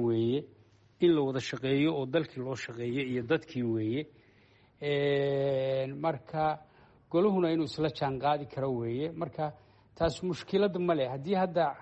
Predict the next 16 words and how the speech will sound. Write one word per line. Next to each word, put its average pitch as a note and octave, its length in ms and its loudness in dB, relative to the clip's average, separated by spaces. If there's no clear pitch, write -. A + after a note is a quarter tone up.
xataa D3+ 300 -2
golaha D#3+ 340 2
wasiirada, C#3 640 0
haddii D3+ 340 0
baarlamaanka D#3 600 2
uu C#3+ 180 -2
Prime D3 240 2
Minister C#3+ 340 -4
ka D3+ 140 -6
soo C3+ 240 0
qaaday A#2+ 400 0
oo C3+ 160 -4
ay C3+ 180 -4
u D#3 100 -2
badan C3+ 320 -4
yihiin, B2 460 -4